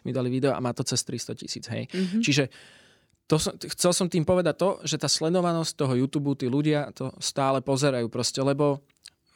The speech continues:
Speaker 1: ľudia sa chcú stále zabávať, je to
Speaker 2: Zábava.
Speaker 1: stále nejaký
Speaker 2: Mhm.
Speaker 1: content, hej, čiže,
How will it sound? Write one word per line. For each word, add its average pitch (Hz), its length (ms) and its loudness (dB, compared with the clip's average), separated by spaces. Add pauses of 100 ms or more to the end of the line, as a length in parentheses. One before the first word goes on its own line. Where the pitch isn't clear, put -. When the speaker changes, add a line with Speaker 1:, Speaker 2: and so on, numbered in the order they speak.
(120)
Speaker 1:
ľudia 196 240 4
sa 208 120 0
chcú - 200 -4
stále 175 340 2
zabávať, 131 420 4
je 139 100 4
to 175 100 4
Speaker 2:
Zábava. 170 80 4
Speaker 1:
stále 170 260 4
nejaký 156 220 0
Speaker 2:
Mhm. 214 80 0
Speaker 1:
content, 127 500 2
hej, 156 320 2
čiže, 151 300 0